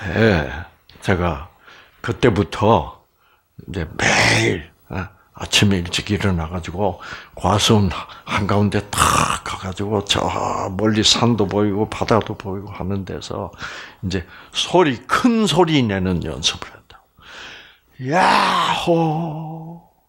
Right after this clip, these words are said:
한데 산울림이 돼서 그 내 목소리가 돌아오는데 정말 감격스럽더라고. 어, 이렇게 내 목소리가 산울림이 될 줄은 꿈에도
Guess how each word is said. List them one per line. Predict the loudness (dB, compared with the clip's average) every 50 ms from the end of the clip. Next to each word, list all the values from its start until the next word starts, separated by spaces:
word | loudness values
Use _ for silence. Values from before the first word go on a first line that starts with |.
| _ _ -8
한데 | -4 -2 0 2 2 2
산울림이 | 4 2 2 2 2 2 4 4 2 4 2 2 4 4 2 2
돼서 | 4 2 2 2 0 -4 -6 -6 -6 -8 -10 -12 _ _ -20 -20 -20 -18 -20 -20 -20 -20 -10 _
그 | -2 0
내 | 2 4 4 4
목소리가 | 4 4 2 0 -2 -2 0 2 2 2 2 2 2 0
돌아오는데 | 0 2 4 4 6 4 4 2 2 0 0 0 2 2 0 0 0 -4 -10 -16 -20 -20 -20 -20 -20 -20 -20 -18 -14 -8
정말 | -2 0 2 4 4 4 4 2 2 2 2 4 4 4 4 4 0 0
감격스럽더라고. | 0 2 2 4 4 4 4 4 2 2 2 -2 -2 0 -2 -2 -4 -4 -2 -2 -2 -2 -4 -8 -12 -16 -20 -20 -20 -20 -20 -20 -20 _ _ _ _ -20 -20 -20 -20 _ -20 -20 _ _ _ _ -2
어, | 2 2 4 4 4 2 0 -2 -4 -10 -14 _ _ -18 -14 -14 -14 -6 -2
이렇게 | 0 2 2 2 4 4 6 6 6 4
내 | 4 4 4 6 6 6
목소리가 | 6 2 0 0 0 2 2 2 2 4 2 2
산울림이 | 2 2 0 0 2 2 4 4 2 4 4 4 4 4 4 4 4 2 0 -2 -8 _ _ _ _ _ _ _ _ _
될 | 6 6 6 6
줄은 | 2 0 2 2 4 2 2 0 -4 -8
꿈에도 | -8 -4 -2 0 0 0 2 4 2 2 2 0 -6 -14 -20 -20